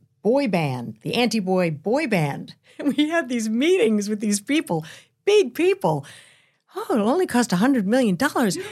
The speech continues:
and we can get the boy band. We can get the boy band." <laughs> And finally, I said, I looked at my husband and go, "Wow, this is like madness. This is madness." Like, it was almost like s-, my husband would watch me kind of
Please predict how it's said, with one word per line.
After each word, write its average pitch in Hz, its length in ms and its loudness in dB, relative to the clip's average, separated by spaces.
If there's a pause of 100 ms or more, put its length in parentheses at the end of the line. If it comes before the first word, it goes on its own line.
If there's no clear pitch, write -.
(140)
and 226 120 2
we 330 140 2
can 233 160 0
get 269 180 0
the 202 80 0
boy 415 300 0
band. 160 480 0 (180)
We 320 100 0
can - 160 -14
get 277 200 0
the 226 60 0
boy 370 280 -2
band." 294 480 0
<laughs> - 60 -8
And 269 300 -2
finally, 320 520 0
I 254 100 0
said, 359 280 -4
I 277 80 -2
looked 330 240 -8
at 285 80 -6
my 254 80 -8
husband 302 220 -12
and 285 80 -18
go, - 60 -20 (520)
"Wow, 226 400 -6
this - 200 -4
is - 140 -4
like 220 180 -6
madness. 208 760 -4 (320)
This 277 180 -2
is - 220 -6
madness." 269 760 -6
Like, 214 160 -4 (540)
it 247 60 -2
was 240 120 -4
almost 269 400 -4
like 233 240 -6 (140)
s-, - 140 -8
my 214 120 0
husband 254 320 -4
would 196 120 0
watch 180 520 -6
me 147 240 0
kind 156 240 -2
of 147 140 -2